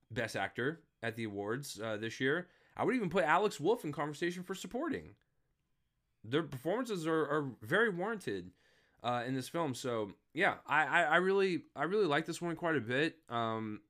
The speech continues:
and yeah, I, I, I think the one thing that was striking to me the most, um, was Nick Cage's performance. It's definitely laid back. It is more <laughs> relaxed, uh, than some of his chaotic stuff that he's done in, uh,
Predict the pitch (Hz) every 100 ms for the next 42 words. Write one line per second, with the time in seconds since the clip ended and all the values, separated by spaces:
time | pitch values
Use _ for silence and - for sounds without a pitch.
0 | _ 113 117 117 113 107 110 107 - -
1 | - _ _ 95 131 170 110 - 113 113
2 | 98 117 127 120 - - - _ - -
3 | 135 208 196 190 190 196 180 139 - 160
4 | 147 156 143 123 123 131 107 107 117 95
5 | 87 - - - _ _ _ - 113 110
6 | 110 107 - 120 131 120 120 107 120 110
7 | 101 107 - 107 80 - 120 120 139 160
8 | 180 160 139 135 123 101 147 - _ -
9 | 123 127 139 139 131 101 107 113 135 -
10 | - - _ _ _ _ - 117 113 110
11 | 113 117 131 120 113 117 - 135 120 117
12 | 104 - 110 104 110 110 104 104 107 120
13 | 135 _ _ _ _ _ _ _ _ -
14 | 120 117 110 104 98 92